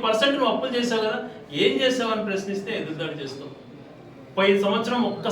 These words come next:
సంక్షేమ పథకం మొట్టమొదటి సంవత్సరంలో ఇవ్వలేదు. ఒక్క సంవత్సరం దాటిన తర్వాత మనం ఒక అమ్మఒడి ఇచ్చారు తప్పితే మొదటి సంవత్సరంలో ఏ రైతుకు రైతు భరోసా లేదు, మహిళలకు పదిహేను వందలు లేదు, ఉచిత బస్సు లేదు, ఫీజు రీయింబర్స్‌మెంట్ లేదు,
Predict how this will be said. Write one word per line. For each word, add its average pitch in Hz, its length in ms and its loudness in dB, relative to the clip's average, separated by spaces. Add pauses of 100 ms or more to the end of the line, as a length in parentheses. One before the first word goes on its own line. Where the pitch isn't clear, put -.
సంక్షేమ 208 380 2
పథకం 220 300 -2
మొట్టమొదటి 214 340 0
సంవత్సరంలో 196 320 -2
ఇవ్వలేదు. 170 340 0 (1040)
ఒక్క 208 140 0 (100)
సంవత్సరం 240 480 4
దాటిన 220 400 4
తర్వాత 214 280 6 (100)
మనం 214 200 2
ఒక 190 140 2
అమ్మఒడి 214 360 6
ఇచ్చారు 185 280 0
తప్పితే 185 260 0 (840)
మొదటి 220 280 4
సంవత్సరంలో 220 580 4 (220)
ఏ 202 160 6
రైతుకు - 320 4
రైతు - 220 4
భరోసా 226 440 4
లేదు, 196 240 2 (120)
మహిళలకు 226 360 4
పదిహేను 220 280 2
వందలు 226 260 4
లేదు, 196 200 4 (180)
ఉచిత 196 280 0
బస్సు 240 300 2
లేదు, 190 200 0 (360)
ఫీజు 240 260 2
రీయింబర్స్‌మెంట్ 208 580 2
లేదు, 196 220 2